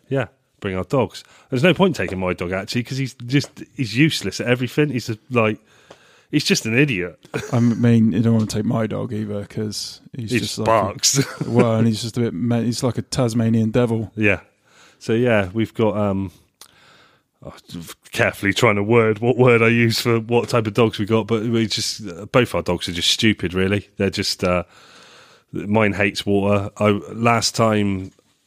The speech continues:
Speaker 1: I took him surfing, well, I didn't take him surfing, I went
Speaker 2: <laughs>
Speaker 1: surfing.
Speaker 2: I was gonna say, what? He's got his
Speaker 1: Yeah.
Speaker 2: own board?
Speaker 1: Like, he was catching barrels and everything, man. He was just like, yeah, no, uh, we went surfing, my wife came down with the dog,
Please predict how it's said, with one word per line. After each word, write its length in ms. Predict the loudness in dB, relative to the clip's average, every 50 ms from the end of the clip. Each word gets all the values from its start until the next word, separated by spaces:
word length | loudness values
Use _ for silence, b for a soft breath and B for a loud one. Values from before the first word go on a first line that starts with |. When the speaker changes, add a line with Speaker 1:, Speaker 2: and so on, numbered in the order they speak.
| _ -4 -2
Speaker 1:
I 120 | -2 0
took 260 | 0 -2 -6 -4 -4 -4
him 120 | -4 -4
surfing, 680 | 0 2 2 2 2 2 0 -2 -2 -2 -2 -2 -4 -6 -12 -20
well, 400 | -18 -10 -6 -4 -4 -4 -4 -6
I 20 | -10
didn't 220 | -10 -12 -12 -8
take 280 | -6 -6 -6 -4 -4 -6
him 120 | -6 -4
surfing, 440 | -2 0 0 0 0 -2 -4 -4 -2 0
I 80 | 0
went 220 | 0 0 -2 -2 -2
Speaker 2:
<laughs> 20 |
Speaker 1:
surfing. 580 | 0 0 0 2 2 0 2 2 0 0 2 2
Speaker 2:
I 60 | 0 0
was 120 | 0 0 0
gonna 240 | 2 4 4 4 4
say, 220 | 2 2 4 4
what? 320 | 4 4 4 4 2 0
He's 120 | -2 -6 -4
got 100 | -2 0
his 80 | 2 2
Speaker 1:
Yeah. 60 | 2
Speaker 2:
own 80 | 2 2
board? 340 | 2 4 4 4 4 2
Speaker 1:
Like, 240 | 0 -2 0 0 0
he 140 | 0 0 0
was 120 | 0 -2
catching 420 | -2 -2 0 0 0 0 -2 -6 0
barrels 520 | 2 4 4 6 6 6 4 4 2 0
and 100 | -2 -2
everything, 440 | -2 -2 -2 -2 -2 -2 -2 -2 -2
man. 240 | -2 -2 0 0 0
He 80 | 0 -2
was 100 | -4 -4
just 200 | -6 -8 -6 -4
like, 260 | -4 -4 -4 -6 B B B B -18 -18 -10 B 0
yeah, 160 | 0 2 2
no, 240 | 2 2 2 2 2
uh, 280 | 2 2 2 4 4 4
we 100 | 4 4
went 140 | 4 2 2
surfing, 400 | 2 2 2 2 2 0 -2 -2
my 160 | 0 0 0
wife 240 | 2 2 2 2 0
came 160 | 0 -2 0
down 200 | 0 0 0 0
with 80 | -2 -2
the 60 | -2
dog, 380 | 0 2 2 4 4 2 0